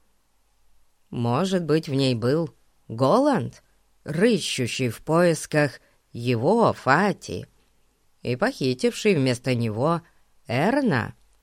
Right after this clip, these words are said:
Вскоре на безлюдном участке дороги Фати увидел следы автомобильных покрышек.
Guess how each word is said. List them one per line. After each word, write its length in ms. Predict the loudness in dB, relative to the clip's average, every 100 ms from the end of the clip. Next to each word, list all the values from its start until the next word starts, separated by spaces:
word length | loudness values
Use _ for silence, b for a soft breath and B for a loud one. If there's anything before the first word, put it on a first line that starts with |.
| _ _ _ _ _ _ _ _ _ _ _ _ _ _ _ _ _ _
Вскоре 480 | -14 -10 2 4 6
на 140 | 6
безлюдном 500 | 4 2 2 4 4
участке 500 | 2 2 0 -2 -6
дороги 480 | -2 0 2 0 0
Фати 320 | 0 0 4
увидел 460 | 4 4 2 2 0
следы 640 | -2 -2 -2 0 0 0 B B B
автомобильных 840 | -2 -2 2 4 4 4 2 2 0
покрышек. 800 | -4 -2 -2 -2 -6 -12 -14